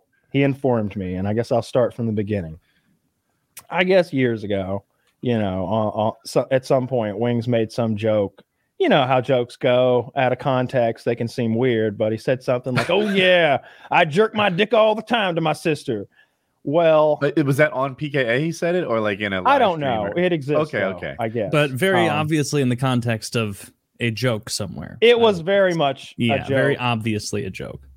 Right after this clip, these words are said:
Speaker 1: And if you,
Speaker 2: Right.
Speaker 1: you know, around here, you, you, you can imagine how that could fit into a joke of some kind.
Speaker 2: Oh, dude,
Speaker 1: Anyway.
Speaker 2: we say stuff here. Carry on.
Speaker 3: Yeah.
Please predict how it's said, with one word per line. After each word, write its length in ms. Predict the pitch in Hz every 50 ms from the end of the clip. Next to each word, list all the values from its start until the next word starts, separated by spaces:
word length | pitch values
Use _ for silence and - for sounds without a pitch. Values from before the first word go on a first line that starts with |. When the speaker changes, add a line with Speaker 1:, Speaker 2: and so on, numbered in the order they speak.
| _ _ -
Speaker 1:
And 140 | 170 160 165
if 100 | - -
you, 120 | 165 165
Speaker 2:
Right. 80 | 165 165
Speaker 1:
you 200 | 135 151 175 160
know, 200 | 135 120 117 120
around 320 | 127 135 143 139 135 135 139
here, 120 | 139 131 127
you, 180 | 123 123 117 - 131 127 123 - - _ _ _ _ _ _
you, 120 | - 151 - _ _
you 100 | - 165
can 100 | 160 147
imagine 340 | 135 131 131 120 117 113 110
how 140 | 110 120 110 107
that 120 | 101 101
could 100 | - 98
fit 160 | - 117 104
into 200 | 101 95 - 110
a 60 | 95 90
joke 280 | 95 98 87 85 -
of 60 | -
some 180 | - - 82 85
kind. 100 | 127 120 107 98 95 92
Speaker 2:
Oh, 20 |
dude, 100 | 139 147
Speaker 1:
Anyway. 240 | 139 117 107 104 98
Speaker 2:
we 220 | 131 175 175 165 156
say 460 | - - - 110 98 90 87 82 80
stuff 340 | - - - 65 58 - -
here. 300 | - 73 58 52 - _
Carry 260 | - - 135 117 98
on. 100 | 87 78 65 - - - -
Speaker 3:
Yeah. 180 | - 165 175